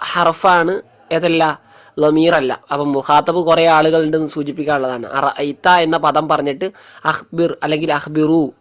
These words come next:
ഏതും വരാം. അപ്പം കും എന്നുള്ള എന്താണ്, അത് ഇവിടുത്തെ ഖിതാബ് ഒരു കൂട്ടം ആളുകളാണെന്ന് അറിയിക്കാൻ വേണ്ടി. അപ്പൊ അറഅയ്തക്കുമിന്റെ അർത്ഥം അഖ്ബിറൂനി എന്നാണ്,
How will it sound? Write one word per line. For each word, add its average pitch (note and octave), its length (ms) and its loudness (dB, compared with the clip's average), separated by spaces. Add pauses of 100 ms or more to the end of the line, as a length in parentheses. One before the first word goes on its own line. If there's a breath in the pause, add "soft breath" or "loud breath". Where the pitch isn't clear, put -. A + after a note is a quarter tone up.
(280)
ഏതും F#3 260 6
വരാം. - 560 -4 (880 loud breath)
അപ്പം F#3+ 320 2 (120)
കും F#3 100 2
എന്നുള്ള G#3+ 260 4
എന്താണ്, G#3+ 400 0 (280)
അത് F3+ 560 -2
ഇവിടുത്തെ F3 340 -4
ഖിതാബ് F3 540 0
ഒരു F3 260 0
കൂട്ടം E3+ 480 0
ആളുകളാണെന്ന് E3 500 2
അറിയിക്കാൻ C#3 300 -2
വേണ്ടി. A#2+ 180 -6
അപ്പൊ C3+ 140 -2
അറഅയ്തക്കുമിന്റെ D#3 720 0
അർത്ഥം E3+ 280 -4
അഖ്ബിറൂനി D#3+ 800 0
എന്നാണ്, F3 360 0